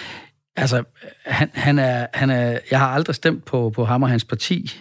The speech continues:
øh, og alligevel, det, øh, på trods af det, så tror jeg, han er en af de personer i Danmark, jeg allerhelst vil drikke en øl med. Fordi han netop går og har det der, øh, lumske smil, og der sker noget inde bagved.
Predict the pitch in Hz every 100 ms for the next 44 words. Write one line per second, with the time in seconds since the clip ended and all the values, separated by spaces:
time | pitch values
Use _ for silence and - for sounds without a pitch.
0 | - 120 117 123 127 156 151 131 131 131
1 | 123 113 113 110 120 - 143 139 131 143
2 | - 143 123 143 143 123 139 127 - 151
3 | 117 113 127 131 120 135 123 - 131 127
4 | 135 135 123 131 113 117 - - - 151
5 | 208 151 147 156 156 175 147 131 160 135
6 | 139 156 135 98 - - - - - 117
7 | 117 117 113 110 110 113 - 123 123 196
8 | 226 - 151 - 185 135 113 - 147 131
9 | - 202 139 147 139 147 143 156 113 110